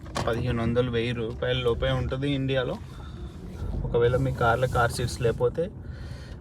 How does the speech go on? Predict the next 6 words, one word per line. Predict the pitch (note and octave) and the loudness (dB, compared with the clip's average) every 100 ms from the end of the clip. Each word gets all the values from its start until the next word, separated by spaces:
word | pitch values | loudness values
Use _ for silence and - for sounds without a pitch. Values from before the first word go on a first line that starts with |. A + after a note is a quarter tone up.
| - | -6
ఇద్దరున్నా, | A#2 B2 B2 B2 B2 C3+ | 4 8 10 8 2 0
ఇద్దరు | B2+ B2+ C3 B2+ - - - - - | 2 2 2 0 -6 -8 -12 -12 -4
పిల్లలకి | B2 A#3+ A#3+ D3+ - - - | 2 4 2 -4 -8 -4 4
మళ్ళీ | F3+ F3+ | 4 8
మనం | E3+ E3 | 6 6
తీసేసుకోవచ్చు. | E3 D#3+ F3 - D#3 C#3+ - A3+ - | 2 2 2 4 4 4 4 0 0